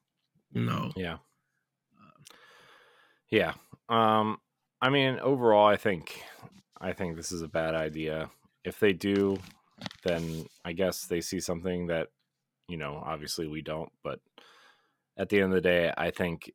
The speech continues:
Speaker 2: them licensing it out to, you know, their, uh, you know, studios that can actually handle this type of stuff and, uh, make it all happen is the right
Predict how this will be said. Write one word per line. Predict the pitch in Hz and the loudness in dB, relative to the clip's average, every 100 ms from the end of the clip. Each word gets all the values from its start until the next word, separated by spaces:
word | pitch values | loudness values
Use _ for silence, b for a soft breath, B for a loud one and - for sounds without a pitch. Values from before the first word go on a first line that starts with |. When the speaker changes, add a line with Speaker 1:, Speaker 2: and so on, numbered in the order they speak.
| - | -8
Speaker 2:
them | 87 85 82 80 - | -2 0 -2 -8 -4
licensing | 85 80 - 80 90 82 | -2 -2 -4 -4 -4 -2
it | 78 | -2
out | 80 - | -2 -4
to, | - 82 76 73 _ _ _ _ _ _ _ _ - | -4 -4 -4 -8 _ _ _ _ _ _ _ _ -10
you | 85 | -6
know, | 73 | -4
their, | 76 73 73 69 - _ _ _ _ _ _ - | -4 -4 -4 -6 -8 _ _ _ _ _ _ -8
uh, | 67 - - | -6 -6 -4
you | 104 | 0
know, | 90 73 | 0 -2
studios | - 104 92 78 | 2 4 4 2
that | 80 | -2
can | 80 | -4
actually | 78 - 87 76 _ _ - | -6 -4 -4 -6 _ _ -8
handle | 92 85 85 | -4 -2 -2
this | 78 76 | -4 -6
type | 101 80 | -4 -4
of | - | -6
stuff | - 82 76 - | -2 -2 -2 -6
and, | 73 67 b b b b b b b | -8 -8 b b b b b b b
uh, | 73 71 67 - - | -8 -6 -6 -10 2
make | 110 104 | 4 4
it | 101 | 4
all | 90 | 2
happen | 87 90 87 82 76 73 _ | 2 -2 0 -2 -4 -10 _
is | - 85 - | -4 -4 -2
the | 87 73 | -6 -2
right | 73 69 | -2 -4